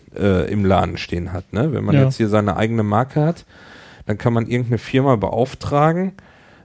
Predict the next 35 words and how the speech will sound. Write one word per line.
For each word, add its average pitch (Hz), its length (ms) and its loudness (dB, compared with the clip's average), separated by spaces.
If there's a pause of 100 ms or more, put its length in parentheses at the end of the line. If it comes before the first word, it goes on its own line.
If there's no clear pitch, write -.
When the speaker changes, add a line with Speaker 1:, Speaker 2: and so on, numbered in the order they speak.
Speaker 1:
dass 110 220 -2
die 107 340 -2
den 104 360 0
Produkt - 420 -4
herstellt 156 800 0
und 113 380 -2
wenn 113 160 2
die 120 100 4
das 110 220 2
nicht 117 220 -4
zu - 100 -2
einem 110 280 2
vernünftigen 113 520 -2
Preis 98 300 -6
machen, 135 220 -2
dann 135 100 -2
geht 131 140 -2
man 135 120 -4
eben 127 140 -2
zur 123 160 -2
nächsten 131 340 -2
Firma 117 360 0
und 120 100 -2
sagt, - 220 -2
„Hier, 127 240 2
Speaker 2:
Okay. 131 220 4
Speaker 1:
äh, 127 40 0 (280)
könnt 147 200 0
ihr 175 100 4
das 123 140 4
für 110 140 0
uns 101 200 -4
herstellen?“ 107 540 0 (920)
Und, 113 360 0
ähm, 110 380 2